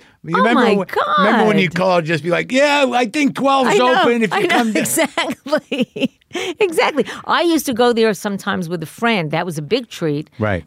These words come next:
Speaker 2: And we would spend the day at the bowling alley, and we would
Speaker 1: Yeah.
Speaker 2: help out, and I would give out lanes and rent the shoes.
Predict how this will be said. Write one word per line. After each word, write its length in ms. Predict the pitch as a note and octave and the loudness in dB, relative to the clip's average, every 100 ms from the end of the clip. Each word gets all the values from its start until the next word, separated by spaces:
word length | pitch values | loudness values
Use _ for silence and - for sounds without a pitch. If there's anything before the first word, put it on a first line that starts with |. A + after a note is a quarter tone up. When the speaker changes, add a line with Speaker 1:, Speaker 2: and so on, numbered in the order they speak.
| _ | _
Speaker 2:
And 420 | F3+ E3+ E3 E3 F3 | -4 -2 -2 -4 -6
we 220 | - F3 | -4 -2
would 120 | F3 E3 | -2 -4
spend 240 | F#3+ F#3 | -4 -2
the 40 | G3 | -2
day 200 | E3+ E3+ | -2 -2
at 60 | |
the 60 | F#3 | -2
bowling 400 | E3 D#3 D3+ D3 | -2 -2 -2 -4
alley, 300 | C#3+ D3 D#3+ | -4 -4 -4
and 120 | D3+ | -4
we 80 | D3 | -2
would 100 | D3 | -2
Speaker 1:
Yeah. 80 | B2+ | 0
Speaker 2:
help 220 | C#3 F#3+ | 0 0
out, 340 | E3 C#3+ D3 F3 - - | 0 0 -2 -6 -14 -12
and 100 | - | -6
I 40 | E3 | -4
would 140 | C#3 | -4
give 160 | D3+ D#3 | -4 -2
out 220 | D#3 E3 | -2 -2
lanes 560 | E3 G#3 G#3+ G#3 G3+ D#3+ | -2 0 0 0 -2 -4
and 120 | D3 | -4
rent 220 | C#3+ C#3 | -6 -8
the 80 | C#3+ | -12
shoes. 760 | - B3 B3+ A#3+ A3+ G#3+ G3 | -8 -2 0 0 0 -2 -4